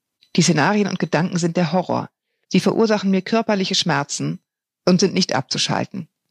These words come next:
Ich kann nicht mehr jeden Tag so weitermachen. Ich benötige Lösungsansätze, wie ich mich mit der Situation irgendwie arrangieren kann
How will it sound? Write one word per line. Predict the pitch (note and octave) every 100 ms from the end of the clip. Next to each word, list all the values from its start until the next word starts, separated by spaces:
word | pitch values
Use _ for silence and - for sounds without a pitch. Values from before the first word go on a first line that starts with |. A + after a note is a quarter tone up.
| -
Ich | - F#3+
kann | G#3 G#3+
nicht | F#3
mehr | F3+
jeden | E3 E3
Tag | D#3 D#3 -
so | D#3
weitermachen. | D3+ D3+ C#3+ C#3 D#3+ E3 _ _ _ -
Ich | - F#3
benötige | F#3 F#3+ A3 G#3
Lösungsansätze, | F#3+ G3 G3 F3 D#3+ E3 E3 - E3 - _ _ -
wie | G3+
ich | G#3
mich | G3 F#3
mit | F3+
der | F3
Situation | F3 E3 E3 - F#3 F#3+
irgendwie | G3 F#3+ E3 F3+
arrangieren | E3+ F3 E3+ F3+ C#3+
kann | - C#3+ C#3+